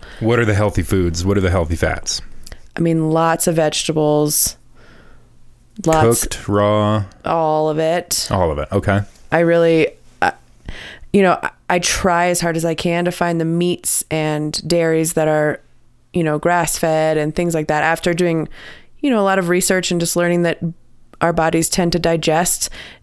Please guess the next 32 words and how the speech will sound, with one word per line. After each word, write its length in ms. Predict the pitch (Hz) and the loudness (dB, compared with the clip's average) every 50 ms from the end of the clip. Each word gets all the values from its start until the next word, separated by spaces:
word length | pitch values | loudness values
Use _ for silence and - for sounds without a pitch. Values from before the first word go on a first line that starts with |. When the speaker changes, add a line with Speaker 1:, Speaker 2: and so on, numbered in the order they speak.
| - 170 156 - | -14 -14 -4 0
Speaker 2:
dairy 520 | - 170 170 170 170 170 170 170 175 170 - | 0 2 2 4 2 2 2 2 2 0 0
and 220 | - 160 165 165 | 0 0 0 2
meat 220 | 170 170 190 - - | 2 0 0 0 0
when 160 | 170 170 160 | -2 0 0
it 180 | 156 - - - - | -2 -4 -6 -6 -4
has 220 | - 165 160 - | -4 -2 -2 0
not 220 | 165 156 - - - | 0 -2 0 0 0
been 160 | 160 160 151 | 0 0 0
fed 220 | - - 160 156 156 | 0 0 0 0 0
a 40 | |
bunch 280 | 160 - 156 156 147 - | 0 2 0 0 0 0
of 220 | 151 160 - - - - - - - - - - - - - - - - - - | -2 -2 -4 -8 -14 -16 -20 -20 -20 -20 -20 -20 -20 -20 -20 -20 -20 -12 -10 -4
grains. 720 | 156 - 160 156 156 156 170 196 233 269 294 - - - - - | -2 0 2 2 2 2 2 2 2 0 0 -2 -4 -6 -6 -2
Speaker 1:
Or 140 | - 143 135 | 0 0 0
processed, 680 | - - 123 110 107 110 107 - - 82 78 78 - - | 0 2 2 2 2 2 2 0 -2 -2 -2 -4 -2 -2
right? 320 | 92 90 90 90 90 - | 0 0 0 0 -2 -2
With, 200 | 92 92 - - | -4 -6 -4 -2
uh, 420 | 87 87 82 80 80 80 80 80 78 | -2 0 0 0 0 -2 -2 -2 -2
lunch 300 | 85 87 90 92 90 - | -2 0 -2 -2 0 0
meats 420 | 107 101 98 98 98 92 - - | 0 2 2 2 0 0 -2 -4
and 400 | - 80 82 82 82 80 80 - - - - - _ - - - - - | -4 -4 -2 -2 -2 -4 -4 -6 -10 -14 -20 -20 _ -20 -20 -16 -6 -2
Speaker 2:
Yeah. 220 | 277 330 330 311 | -2 0 0 2
Speaker 1:
Does 100 | 311 - | 0 0
that 180 | - 101 104 107 | 0 0 0 0
have 180 | 110 123 117 127 | 0 -2 0 0
anything 320 | 127 123 123 123 127 123 | 0 0 0 -2 -2 -2
to 60 | 117 113 | 0 0
do 140 | 117 120 | 0 0
with 100 | 123 120 | 0 0
it? 160 | 120 123 123 - | -2 -2 -2 -2
Speaker 2:
I 120 | 240 269 | -4 -2
personally, 600 | 277 277 285 302 294 - 311 294 294 269 233 - | -2 -2 -2 -2 -2 -2 -2 -2 -2 -2 -4 -4